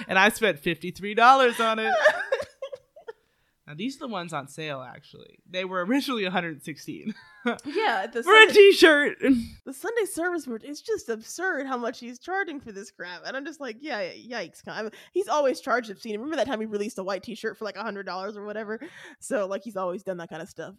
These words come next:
Speaker 2: But just, I, <laughs> I don't understand.
Speaker 1: Hmm. Yeah, but, like, a lot of the Yeezy stuff does feel a little bit, um,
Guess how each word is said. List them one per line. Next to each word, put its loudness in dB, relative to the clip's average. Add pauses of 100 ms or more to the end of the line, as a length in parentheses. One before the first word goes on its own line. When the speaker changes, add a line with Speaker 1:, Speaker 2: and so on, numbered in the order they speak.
Speaker 2:
But -14
just, -16 (520)
I, -4 (400)
<laughs> -8
I -2
don't -6
understand. -12 (300)
Speaker 1:
Hmm. -4 (880)
Yeah, 2
but, -2
like, -6
a -6
lot 0
of -6
the -10
Yeezy -12
stuff -16
does -16
feel -14
a -12
little -14
bit, -16
um, -14